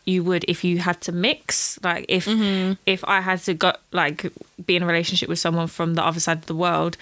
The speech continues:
Speaker 1: it would be a lot harder than if I was to be in a relationship with someone mixed from England who
Speaker 2: Mm-hmm.
Speaker 1: has the same mix as me. But
Speaker 2: Mm-hmm.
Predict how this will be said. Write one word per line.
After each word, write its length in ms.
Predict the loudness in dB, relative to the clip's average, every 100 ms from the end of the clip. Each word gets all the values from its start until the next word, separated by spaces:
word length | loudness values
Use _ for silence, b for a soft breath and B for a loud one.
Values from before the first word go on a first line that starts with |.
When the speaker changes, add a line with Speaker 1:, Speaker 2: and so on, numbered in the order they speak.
| B B -4
Speaker 1:
it 60 | -4
would 140 | 0
be 160 | 2 2
a 40 |
lot 280 | 2 0 -2
harder 720 | 0 2 0 0 0 0 0 -4 -2
than 300 | 0 2 0 -2
if 180 | -2
I 80 | 0
was 240 | 0 0 -2
to 80 | -2
be 100 | 0
in 60 | 2
a 20 |
relationship 580 | 0 0 -2 -4 -4 -2
with 260 | -2 -2 -6
someone 340 | -4 -2 0 0
mixed 320 | 0 -2 -6
from 460 | -2 0 2 0 -2
England 540 | 0 2 2 2 0 -2 B B -2
who 260 | 2 4
Speaker 2:
Mm-hmm. 160 | 4 4
Speaker 1:
has 160 | 4 2
the 60 |
same 200 | 0 0
mix 300 | 0 -2 -8
as 100 | -4
me. 300 | -2 0 -2 B B B B -6
But 200 | 0 2
Speaker 2:
Mm-hmm. 220 | 4 2